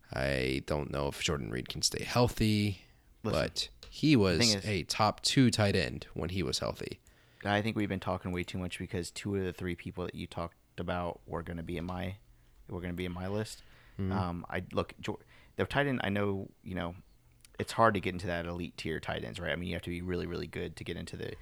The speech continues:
Speaker 2: you know, Kelce, Ertz, Kittle, but, um, you can fall in to the top ten pretty easily with
Speaker 1: Just
Speaker 2: two good
Speaker 1: like
Speaker 2: games.
Speaker 1: Nick fell in the hole.
Speaker 2: <laughs> Rest in peace, Nick. Um,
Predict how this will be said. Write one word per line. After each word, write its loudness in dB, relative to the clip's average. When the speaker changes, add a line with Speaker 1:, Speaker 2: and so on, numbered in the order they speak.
Speaker 2:
you -8
know, -6
Kelce, -4
Ertz, -6
Kittle, -6
but, -2
um, -4
you 2
can 0
fall 0
in -6
to -2
the -2
top -6
ten -6
pretty -2
easily -4
with 4
Speaker 1:
Just 12
Speaker 2:
two 10
good 12
Speaker 1:
like 12
Speaker 2:
games. -2
Speaker 1:
Nick 6
fell 8
in 8
the 8
hole. 0
Speaker 2:
<laughs> -10
Rest -8
in -10
peace, -14
Nick. -14
Um, 4